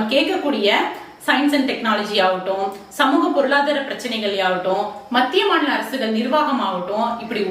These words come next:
ஒவ்வொன்றுக்கும் லட்டு லட்டா கொஸ்டின்ஸ் வந்து எப்படின்னா கொஸ்டின் ஆன்சர், கொஸ்டின் ஆன்சர் அப்படிங்கிற மாதிரி இதே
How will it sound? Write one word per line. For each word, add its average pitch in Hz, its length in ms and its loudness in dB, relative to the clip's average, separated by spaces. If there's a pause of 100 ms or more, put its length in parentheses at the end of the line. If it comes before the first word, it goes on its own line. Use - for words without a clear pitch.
(120)
ஒவ்வொன்றுக்கும் 254 880 2
லட்டு 196 300 -2 (100)
லட்டா 190 260 0 (200)
கொஸ்டின்ஸ் - 500 0
வந்து 190 220 -2
எப்படின்னா 208 260 -2 (140)
கொஸ்டின் 262 460 0 (240)
ஆன்சர், 185 300 -4 (100)
கொஸ்டின் 294 380 0 (160)
ஆன்சர் - 300 -2 (120)
அப்படிங்கிற 233 420 0
மாதிரி 180 240 -2 (480)
இதே 302 240 2